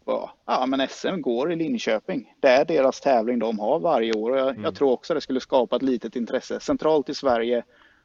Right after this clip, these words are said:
Speaker 1: och kul att åka till en annan bana. Och de, det är ju en fin arena liksom med sittplatsläktare i s-, ja, runt halva banan egentligen.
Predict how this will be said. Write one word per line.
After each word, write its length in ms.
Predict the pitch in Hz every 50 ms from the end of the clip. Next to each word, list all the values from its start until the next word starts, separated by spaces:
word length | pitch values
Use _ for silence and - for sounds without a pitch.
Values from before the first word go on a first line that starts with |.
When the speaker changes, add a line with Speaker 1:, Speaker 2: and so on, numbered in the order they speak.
| _ _
Speaker 1:
och 180 | - - 165 -
kul 300 | - 143 131 127 127 135
att 60 | 135
åka 220 | 120 107 - 120 113
till 100 | 120 117
en 80 | 123
annan 300 | 123 117 107 107 110 113
bana. 380 | 117 127 117 110 101 107 131 139
Och 80 | 127
de, 320 | 120 127 127 123 123 131 131 - - - - - - - - -
det 60 | 131 123
är 60 | 117
ju 120 | 113 139
en 120 | 170 165 139
fin 340 | - - 123 123 123 127
arena 380 | 120 117 127 120 113 107 113 135
liksom 580 | 143 110 101 - - 117 110 110 107 110 113 120
med 320 | 120 127 120 117 117 107 - _ _ _
sittplatsläktare 760 | _ - 135 123 _ - 123 - - - 120 - _ 139 123
i 40 | 117
s-, 240 | - - - - - _
ja, 140 | - 127 123 123
runt 240 | 123 127 135 131 -
halva 340 | 139 131 120 117 110 113 113 - - _ _ _ _ _ _ _ -
banan 400 | 135 123 120 117 107 107 117 135
egentligen. 320 | 135 117 107 - - -